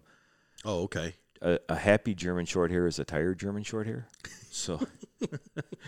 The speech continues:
Speaker 1: Which, if I remember right, that's not, that's not a, an easy
Speaker 2: No,
Speaker 1: task.
Speaker 2: that's not a five-minute task. No, it is not.
Speaker 1: <laughs>
Speaker 2: And, uh, so we regularly get him outside and throw the ball for him and let him run and get
Speaker 1: Okay.
Speaker 2: some, and so the winter's kinda tough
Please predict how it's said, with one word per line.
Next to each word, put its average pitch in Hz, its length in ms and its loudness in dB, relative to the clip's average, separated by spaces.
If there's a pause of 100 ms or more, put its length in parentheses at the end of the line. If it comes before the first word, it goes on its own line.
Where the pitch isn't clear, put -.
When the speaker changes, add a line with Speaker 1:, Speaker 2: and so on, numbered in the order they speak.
(560)
Speaker 1:
Which, - 220 4
if - 20 4
I 151 100 10
remember 135 260 10
right, 101 180 6
that's - 240 2
not, 143 180 0
that's 131 200 0
not 156 120 2
a, 131 100 4 (400)
an 117 80 2
easy 123 260 4
Speaker 2:
No, 117 80 6
Speaker 1:
task. 110 120 8
Speaker 2:
that's - 220 8
not 123 120 6
a 120 60 2
five-minute 107 520 2
task. 78 480 4
No, 90 280 0
it 87 80 -2
is 82 180 -8
not. 71 300 -6
Speaker 1:
<laughs> - 20 -20
Speaker 2:
And, 73 400 -6
uh, 73 220 -6 (460)
so - 180 8
we 110 200 8
regularly 82 500 6
get 80 140 2
him 78 100 -2
outside 71 540 2
and 71 300 -10
throw 80 140 2
the 80 80 2
ball 69 220 2
for 76 340 -2
him 71 300 -2
and 65 440 -6 (440)
let 85 140 4
him 87 120 0
run 80 720 2
and 64 320 -8 (220)
get 82 60 -6 (120)
Speaker 1:
Okay. - 160 -4
Speaker 2:
some, - 100 -14
and 64 220 -10 (440)
so 110 180 8
the 98 60 8
winter's 110 300 6
kinda 90 320 2
tough - 420 2